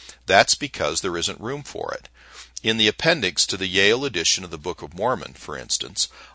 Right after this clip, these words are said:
I list seven hundred and nineteen textually significant changes in the history of the Book of Mormon. See pages seven forty-five to seven eighty-nine.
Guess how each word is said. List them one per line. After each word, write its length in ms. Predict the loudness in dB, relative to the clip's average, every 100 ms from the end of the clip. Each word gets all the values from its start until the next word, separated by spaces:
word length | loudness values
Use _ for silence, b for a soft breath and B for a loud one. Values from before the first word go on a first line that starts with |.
| 6
I 220 | 10 10
list 540 | 6 -2 -2 -2 4
seven 400 | 6 6 4 0
hundred 320 | -4 -8 -6
and 140 | -8 -2
nineteen 600 | -2 0 -4 -4 -8 -10
textually 600 | -2 0 0 -2 -6 -4 0
significant 640 | 0 0 -6 -8 -10 -6
changes 560 | -4 -4 -6 -8 -2 -2
in 140 | -2
the 80 | -10
history 500 | -6 -2 -2 -2 -6
of 140 | -6
the 80 | -8
Book 220 | -10 -12
of 80 | -12
Mormon. 420 | -8 -6 -6 -10 _ b b b b
See 240 | -2 -2
pages 380 | -4 -8 -4 0
seven 300 | 0 0 -6
forty-five 760 | -10 -8 -8 -4 -4 -4 -8 -8
to 80 | 0
seven 340 | 0 0 -8
eighty-nine. 640 | -14 -16 -12 -12 -12 -16